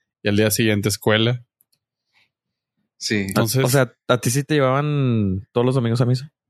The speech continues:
Speaker 1: Sí,
Speaker 3: ¿De
Speaker 1: por
Speaker 3: chavillo?
Speaker 1: muchos años. Porque
Speaker 3: Ok.
Speaker 1: fuimos, este, fuimos el, el vehículo, motor, la inspiración,
Speaker 3: Ok.
Speaker 1: la fuerza moral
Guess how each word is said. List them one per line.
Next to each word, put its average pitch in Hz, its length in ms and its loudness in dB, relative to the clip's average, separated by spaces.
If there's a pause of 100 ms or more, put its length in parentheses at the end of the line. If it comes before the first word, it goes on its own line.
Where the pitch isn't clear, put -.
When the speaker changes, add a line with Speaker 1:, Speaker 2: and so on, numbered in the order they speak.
(140)
Speaker 1:
Sí, 120 480 0 (380)
Speaker 3:
¿De - 60 -6
Speaker 1:
por 113 100 0
Speaker 3:
chavillo? 104 180 2
Speaker 1:
muchos 117 140 0
años. 110 440 0 (140)
Porque 92 300 0
Speaker 3:
Ok. 85 60 0
Speaker 1:
fuimos, 104 420 0
este, 90 760 0 (2250)
fuimos 113 500 0
el, 107 340 0
el 107 220 0
vehículo, 110 800 0
motor, 107 680 0
la 123 140 0
inspiración, 104 960 -2 (240)
Speaker 3:
Ok. 95 340 -4
Speaker 1:
la 104 140 2
fuerza 110 480 0
moral 123 420 0